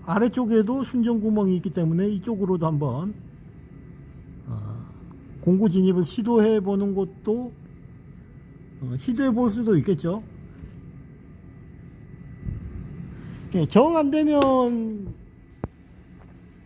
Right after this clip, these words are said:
이 빔 사이에 실리콘을 잘라서, 어, 웨일테일을, 어, 이게 삐집어 넣을 수가 있습니다. 어, 이거는 이제 이런 덴트들은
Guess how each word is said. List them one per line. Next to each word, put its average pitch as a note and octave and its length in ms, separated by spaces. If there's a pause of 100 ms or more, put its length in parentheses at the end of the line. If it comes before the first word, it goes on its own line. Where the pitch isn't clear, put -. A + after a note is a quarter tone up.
(500)
이 B3 220
빔 D4+ 380
사이에 C4+ 360
실리콘을 D4 560
잘라서, B3 640 (880)
어, A#2+ 420
웨일테일을, C4 1160 (720)
어, C#3 160
이게 F3 180
삐집어 C4+ 400
넣을 A3 540
수가 A#3 240
있습니다. D#3+ 380
어, F2+ 60 (1800)
이거는 C4 680
이제 A3 120
이런 D4 340
덴트들은 C#4 880